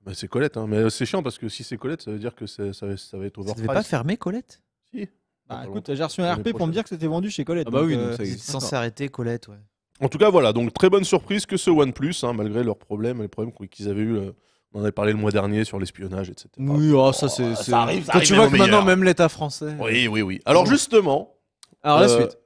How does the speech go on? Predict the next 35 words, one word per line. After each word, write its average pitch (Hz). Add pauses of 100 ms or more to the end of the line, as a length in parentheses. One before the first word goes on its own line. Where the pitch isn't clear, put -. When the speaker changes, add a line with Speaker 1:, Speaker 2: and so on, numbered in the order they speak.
Speaker 1:
la 135
suite, 214
c'est 135
Wiko, 151
justement, 123
on 156
parle 113
de 110
français. 135
Speaker 4:
Ah, 254
Speaker 1:
Oui, 247
monsieur. 240
Speaker 4:
Wiko, 269
les 220
Speaker 1:
Les 190
téléphones 208
Speaker 4:
téléphones 220
Speaker 1:
français, 226
Speaker 4:
Wiko. 233
Speaker 1:
intégralement 147
fabriqués 120
en 117
Chine, 196
Speaker 3:
En 175
Chine, 196
c'est 165
Speaker 1:
mais 139
Speaker 3:
ça. 147
Speaker 4:
Mais 180
Speaker 1:
français. 190
Speaker 4:
français 185
quand 170
même. 143
Speaker 1:
Oui, 247
monsieur. 202